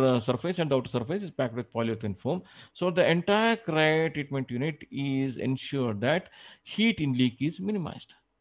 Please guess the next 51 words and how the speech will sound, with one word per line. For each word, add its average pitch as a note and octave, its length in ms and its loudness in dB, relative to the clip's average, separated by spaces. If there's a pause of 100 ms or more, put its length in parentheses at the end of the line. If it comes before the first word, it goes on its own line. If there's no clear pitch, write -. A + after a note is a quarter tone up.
(220)
Now B2+ 100 -4
the B2+ 80 -6
question F3+ 340 -4
is, G#3 200 -4
I'm C#3+ 180 0
allowing E3+ 240 0
liquid D#3+ 220 -8
nitrogen E3 340 -8
to E3+ 60 -6
enter E3+ 240 -4
here, E3 540 -2 (680)
and F3 380 0
you D#3+ 140 -4
can F3 180 -6
see A3 200 -6
there E3 180 -2
is D#3 260 -2
a D3 140 -6 (100)
tank. B2 220 -4 (640)
I'm B2 140 -8
talking C#3 260 -12
about D#3+ 300 -8 (720)
eight. D#3+ 240 2 (240)
It C#3+ 200 -10
is E3+ 200 -4
a D3+ 60 -2
buffer A#2 300 -4
tank. F#2+ 260 -2 (120)
So B2+ 140 -4
nitrogen B2+ 380 -4
enters D3 320 -4
here, G3+ 260 -4 (380)
it - 220 -10
fills F3+ 240 -6
up G#3 180 -6 (300)
and C#3 240 -4
just C#3 260 -4
goes C3 200 -6
to D#3 60 -18
the E3+ 80 -4
atmosphere. - 480 -12 (640)
At C#3 140 -4
the D#3 80 -4
center, F3 300 0
you F#3 80 -2
can F3 180 -2
see G#3+ 160 -4
there E3+ 180 0
is E3 180 -2
a D#3+ 60 0
motor D#3 400 2